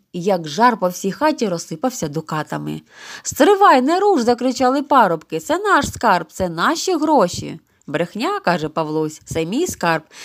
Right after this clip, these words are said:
це мені Бог у вікно вкинув. А що? Я ж вам казав, не вірили». Парубки не слухають його та топляться в хату.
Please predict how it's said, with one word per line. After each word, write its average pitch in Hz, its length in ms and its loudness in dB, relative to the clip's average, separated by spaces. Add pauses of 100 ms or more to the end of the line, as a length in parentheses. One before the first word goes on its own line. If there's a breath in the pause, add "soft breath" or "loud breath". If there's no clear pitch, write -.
(100)
це - 180 2
мені 440 260 2
Бог 330 260 4
у 320 80 2
вікно 208 420 -2
вкинув. 156 440 -4 (100)
А 392 120 2
що? 160 380 0 (280 loud breath)
Я 190 200 4
ж 247 140 -4
вам 320 140 4
казав, 285 520 4
не 202 200 -2
вірили». 175 560 -2 (340)
Парубки 320 460 0
не 160 120 -4
слухають 175 540 0
його 160 320 2 (320 loud breath)
та 190 120 2
топляться 185 580 -2
в 156 60 -4
хату. 151 460 -4